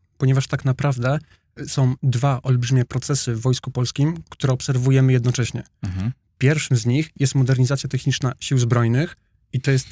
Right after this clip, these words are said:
Speaker 1: jeden osobny, duży temat. Drugim jest ten, który tak naprawdę pojawił się w zeszłym roku, czyli ta wspomniana rozbudowa armii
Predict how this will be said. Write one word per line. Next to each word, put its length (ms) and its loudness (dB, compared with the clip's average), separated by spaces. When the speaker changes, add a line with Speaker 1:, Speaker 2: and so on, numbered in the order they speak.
Speaker 1:
jeden 280 2
osobny, 440 0
duży 400 2
temat. 340 -2
Drugim 380 4
jest 180 0
ten, 180 0
który 200 -2
tak 180 -4
naprawdę 380 0
pojawił 420 0
się 360 -2
w 60 -2
zeszłym 260 4
roku, 380 0
czyli 200 0
ta 80 -2
wspomniana 460 2
rozbudowa 500 2
armii 360 2